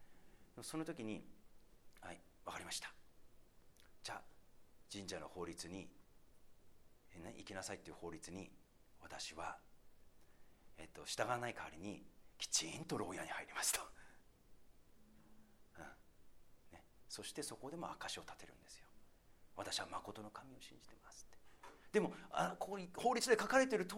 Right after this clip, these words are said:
りに、私はもうここで責任を負ってますよ」って。で、こうやって、なおのこと神の国が広がっていくんですね。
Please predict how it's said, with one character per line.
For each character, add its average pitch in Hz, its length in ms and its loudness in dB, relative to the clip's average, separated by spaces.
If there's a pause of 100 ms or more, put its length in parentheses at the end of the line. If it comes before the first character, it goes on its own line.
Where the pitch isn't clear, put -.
(100)
り 233 60 4
に、 202 60 6
私 180 280 8
は 208 240 10
も 185 100 6
う - 60 -4
こ - 140 -4
こ 294 120 6
で 294 320 8
責 202 340 6
任 233 120 6
を 240 40 2
負 202 120 6
っ - 20 -2
て 220 160 0
ま 233 120 2
す - 120 2
よ」 - 60 -2 (220)
っ - 20 -12 (120)
て。 - 80 -16 (1040)
で、 220 60 6
こ 254 220 2
う 269 60 6
や 277 100 2
っ 262 40 0
て、 - 440 2 (1160)
な 208 240 12
お 370 160 12
の 262 120 12
こ 151 140 12
と 170 140 12
神 190 260 12
の 175 60 12
国 135 140 8
が 101 60 8
広 123 200 8
が 117 60 12
っ 113 40 4
て 110 60 2
い - 20 -6
く 92 60 -2
ん 78 40 -4
で - 60 -10
す - 80 -8
ね。 - 80 -14